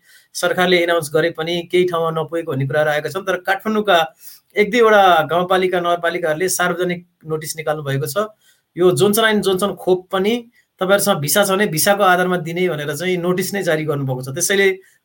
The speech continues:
तपाईँहरूसँग, अ, कुवेत जाने अथवा साउदी जाने अथवा अरू देशहरूमा जाने साथीहरू कोही हुनुहुन्छ, किनकि युएले त अहिलेसम्म जोन्सन एन्ड जोन्सनलाई एप्रुभ गरेको छैन, अ, साउदी र कुवेतलाई गरेको छ, त्यस्तै गरी अरू देशहरूमा पनि गरेको छ। त्यसकारण तपाईँहरू जाँदै हुनुहुन्छ भने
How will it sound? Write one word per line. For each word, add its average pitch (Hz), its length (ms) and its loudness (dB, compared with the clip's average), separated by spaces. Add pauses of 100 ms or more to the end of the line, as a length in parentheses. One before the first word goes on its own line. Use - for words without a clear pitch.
तपाईँहरूसँग, 175 960 2
अ, 139 540 -2
कुवेत 175 220 -2
जाने 170 320 0
अथवा 160 360 0
साउदी 165 300 -2
जाने 160 260 -2
अथवा 160 300 0
अरू 202 300 -2
देशहरूमा 170 360 -2
जाने 156 200 -2
साथीहरू 156 380 -6
कोही 156 160 -6
हुनुहुन्छ, 147 320 -6 (480)
किनकि 170 380 2
युएले 185 280 8
त 180 80 2
अहिलेसम्म 170 540 2
जोन्सन 160 320 -2
एन्ड 156 120 -2
जोन्सनलाई 156 320 -2
एप्रुभ 151 280 -6
गरेको 160 220 0
छैन, 180 300 0 (600)
अ, 143 360 -2
साउदी 175 320 4
र 180 100 6
कुवेतलाई 170 380 0
गरेको 156 360 0
छ, 147 120 -4
त्यस्तै 165 340 -4
गरी 170 120 0
अरू 175 220 0
देशहरूमा 170 340 0
पनि 165 80 -6
गरेको 156 260 -2
छ। - 20 -4
त्यसकारण 185 420 -4
तपाईँहरू 202 380 2
जाँदै 190 220 2
हुनुहुन्छ 160 260 -2
भने 190 280 0